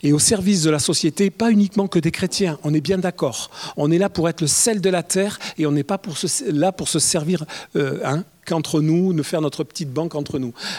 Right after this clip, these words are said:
Non, il fallait commencer par quelque chose. Et nous avons pensé à une plateforme de fin-, de financement participatif, le fameux crowdfunding en anglais, c'est-à-dire financement par le nombre. Donc nous avons pensé et réfléchi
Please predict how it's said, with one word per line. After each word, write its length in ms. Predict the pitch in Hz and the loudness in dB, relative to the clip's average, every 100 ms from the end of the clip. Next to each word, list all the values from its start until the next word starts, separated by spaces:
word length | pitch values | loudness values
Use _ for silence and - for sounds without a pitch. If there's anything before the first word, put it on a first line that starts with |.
| - | -2
Non, 220 | 160 151 - - - - - | 0 0 -4 -20 -18 -18 -14
il 40 | - | -4
fallait 180 | 160 185 | -2 0
commencer 340 | 196 190 - | 0 0 0
par 180 | 185 160 | -2 -2
quelque 240 | 175 151 | -2 -2
chose. 300 | 143 127 120 | -4 -4 -2
Et 60 | 139 | -2
nous 140 | 165 | 0
avons 180 | 185 185 | 2 0
pensé 420 | 185 170 - 202 - - - | 0 0 2 0 -2 -10 -2
à 60 | |
une 120 | 156 | -2
plateforme 560 | 143 208 - - 185 196 | -2 -4 -2 0 0 2
de 80 | 147 | -2
fin-, 180 | - 185 | 0 -2
de 300 | 175 143 139 | -2 0 2
financement 500 | 170 170 156 175 170 | 4 2 4 2 2
participatif, 920 | 160 - - 147 135 - 113 - - - - | 0 0 -2 0 -2 -2 -4 -6 -10 -12 -8
le 120 | 147 131 | -4 0
fameux 360 | 156 156 170 | 2 4 4
crowdfunding 1040 | 170 - 170 175 160 - 160 151 156 170 190 | 2 0 2 2 -2 0 2 4 4 4 2
en 140 | 143 147 | 0 2
anglais, 320 | 143 135 160 | 2 2 2
c'est-à-dire 480 | - 139 131 160 160 - - | 2 0 2 0 0 -8 -4
financement 580 | - 165 160 - 165 | 2 2 2 2 0
par 180 | 170 143 | 0 0
le 100 | 135 | 2
nombre. 420 | 131 165 135 92 - - - - - - - - - | 4 2 2 -4 -14 -20 -16 -14 -14 -16 -18 -10 0
Donc 200 | 196 175 | 2 4
nous 140 | 175 | 2
avons 240 | 190 185 175 | 4 2 2
pensé 480 | 190 170 170 156 156 _ _ _ _ _ _ _ - - | 0 2 2 2 0 _ _ _ _ _ _ _ -16 -2
et 80 | 165 | 0
réfléchi 600 | 175 165 156 143 - 123 | 2 2 2 2 0 -4